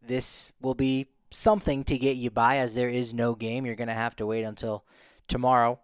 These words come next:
when the Rockies are back in action again. Follow me on Twitter at Patrick D Lyons.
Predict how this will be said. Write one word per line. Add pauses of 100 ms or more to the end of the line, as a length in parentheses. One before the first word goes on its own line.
(160)
when
the
Rockies
are (180)
back
in
action
again. (420)
Follow
me
on
Twitter (120)
at (220)
Patrick
D
Lyons.